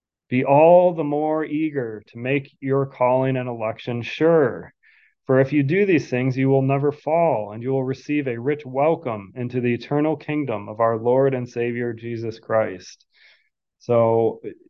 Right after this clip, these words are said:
he, he is not saying that you're gonna earn your way in there, a-, and he's not gonna say, he's not saying that you're, you know, the better you work, the better you are. He's saying that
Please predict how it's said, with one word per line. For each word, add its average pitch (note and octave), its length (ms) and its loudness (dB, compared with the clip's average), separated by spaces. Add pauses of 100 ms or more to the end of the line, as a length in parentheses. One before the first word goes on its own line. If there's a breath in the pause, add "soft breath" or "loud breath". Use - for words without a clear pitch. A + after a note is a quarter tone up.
(100)
he, C#3 840 4
he D3+ 240 4
is C3 340 2
not D3 300 0
saying C#3+ 380 -4
that A#2+ 120 -4
you're B2+ 160 -4
gonna B2+ 220 -2
earn C#3 240 2
your C3+ 120 0
way C3+ 260 2
in B2+ 180 -6
there, B2 460 -10 (200)
a-, B2 40 -6
and A#2+ 680 -4 (400 loud breath)
he's B2 160 -4
not C3 220 4
gonna B2+ 220 0
say, C3 300 2
he's B2+ 180 0
not C3 220 2
saying C3+ 340 0
that C3 200 2
you're, C3 320 -4
you B2 200 -10
know, A#2+ 160 -6
the A#2 100 -4
better C3 320 4
you C3+ 160 2
work, C3 360 -2
the A#2+ 80 -12
better B2+ 280 -4
you C3+ 180 -2
are. A2 440 -4
He's B2 200 -12
saying C3 360 2
that A#2+ 260 0